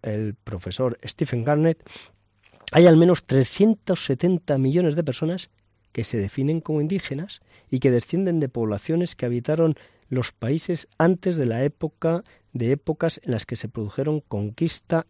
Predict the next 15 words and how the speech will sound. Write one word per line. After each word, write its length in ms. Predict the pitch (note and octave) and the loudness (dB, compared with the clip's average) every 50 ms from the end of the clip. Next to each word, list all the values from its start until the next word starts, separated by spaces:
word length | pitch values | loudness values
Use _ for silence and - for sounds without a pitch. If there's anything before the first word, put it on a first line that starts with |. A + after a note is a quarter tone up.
| _ _ | _ _
y 140 | F3 F3+ E3 - | -2 -2 -2 -2
coloniza-, 480 | - C3 A#2 G#2 G2 F#2+ F#2 F2+ - - - - - _ | -4 -2 -2 -2 -2 -4 -6 -8 -12 -18 -20 -20 -20 _
colonización 800 | - C3 A#2 G#2+ G2+ G#2 G#2 G2 - G2 F#2 - A#2 A#2 B2+ - - _ | 0 2 2 2 2 0 -2 -2 -4 -8 -6 -2 -2 -2 -2 -2 -6 _
de 240 | G#2 G2+ G2 G2 | -8 -8 -6 -6
esas 300 | G#2 G2+ - G2 F#2+ - | -6 -8 -8 -10 -10 -12
tierras, 480 | _ - E2+ D#2+ - F#2 F2+ - - - _ _ _ - - - - - _ _ _ _ _ _ | _ -12 -12 -10 -10 -14 -18 -20 -20 -20 _ _ _ -20 -20 -20 -20 -20 _ _ _ _ _ _
y 120 | _ F3+ F3+ | _ -4 -4
que 340 | - - - F3+ F3+ F#3 - _ _ _ | -2 0 2 2 2 2 -2 _ _ _
retienen 600 | - A2+ A2+ A2+ A#2 - E3 F3 F#3 E3+ D#3+ C3+ | -6 -4 -2 -4 -2 0 2 4 4 4 4 4
al 140 | A#2 A#2 A#2+ | 2 2 2
menos 420 | C#3+ E3 F3+ F#3+ G3 F3+ - - _ _ | 2 2 2 0 -2 -4 -6 -14 _ _
algunas 480 | A#2+ A#2 A#2 A#2+ C#3 D3+ D#3+ E3+ E3 C#3+ | -2 -2 0 2 2 2 2 2 2 0
de 80 | C#3 | -2
sus 300 | B2 - - A2+ - - | -4 -4 -6 -8 -10 -10
propias 760 | _ _ - D3 D3 D3 - - D#3 D#3 D#3+ E3+ D#3+ - - | _ _ -2 0 0 0 0 0 0 2 2 2 -2 -4 -10